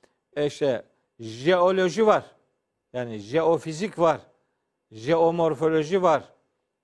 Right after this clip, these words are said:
E, efendim, biyoloji var. Psikoloji var. Sosyoloji var. Embriyoloji var. Astronomi var.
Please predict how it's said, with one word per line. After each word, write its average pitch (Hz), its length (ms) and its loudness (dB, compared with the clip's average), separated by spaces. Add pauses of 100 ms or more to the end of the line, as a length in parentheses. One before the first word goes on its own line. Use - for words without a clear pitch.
(180)
E, 139 120 -4
efendim, 143 800 -2 (1500)
biyoloji 156 640 2
var. 170 200 2 (480)
Psikoloji 151 640 0
var. 165 200 2 (400)
Sosyoloji 151 840 -2
var. 160 220 2 (440)
Embriyoloji 151 840 0
var. 151 260 2 (340)
Astronomi 147 720 -2
var. 165 300 0